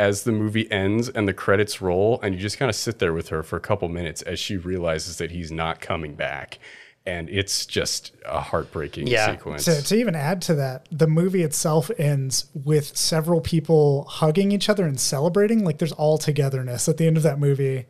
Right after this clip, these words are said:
Speaker 3: And they're like, "We all did it. We're all together." And you see all of the other couples in the crowd too.
Speaker 2: Mm-hmm.
Speaker 3: And you see Cleo looking and then not seeing and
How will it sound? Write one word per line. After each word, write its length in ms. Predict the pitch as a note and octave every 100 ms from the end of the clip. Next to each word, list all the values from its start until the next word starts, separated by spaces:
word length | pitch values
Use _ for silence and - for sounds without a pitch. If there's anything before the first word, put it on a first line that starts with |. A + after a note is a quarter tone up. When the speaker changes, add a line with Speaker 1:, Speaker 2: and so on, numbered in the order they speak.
| _
Speaker 3:
And 140 | D#3+ D#3
they're 80 | E3
like, 160 | F3
"We 140 | A3 A3+
all 180 | G#3+
did 180 | G3+ A3
it. 240 | G#3 F3 E3
We're 160 | F#3+
all 140 | F#3+ F#3
together." 520 | F#3 F#3 F3 D#3+ D3+
And 240 | D3 D3 - - - _ -
you 80 |
see 240 | D#3 G3 F#3
all 180 | E3 E3+
of 120 | D3+
the 120 | D3
other 220 | D3 D3
couples 680 | C#3 D3 C#3+ B2+ B2+ A#2+ - -
in 140 | D3
the 80 | C#3
crowd 400 | - D3 C3 A#2+
too. 280 | - D3+ C3+
Speaker 2:
Mm-hmm. 380 | A#2+ B2 A2+ C#3
Speaker 3:
And 120 | C#3+
you 100 | C#3
see 440 | - D3 C3+ C3 -
Cleo 380 | D3+ C#3 B2+
looking 640 | B2 C3 - C3 B2 A#2+ C#3
and 200 | E3 C3
then 200 | C3 B2+
not 360 | B2+ B2+ C3+ -
seeing 400 | - C#3 C3+ C3
and 260 | B2 B2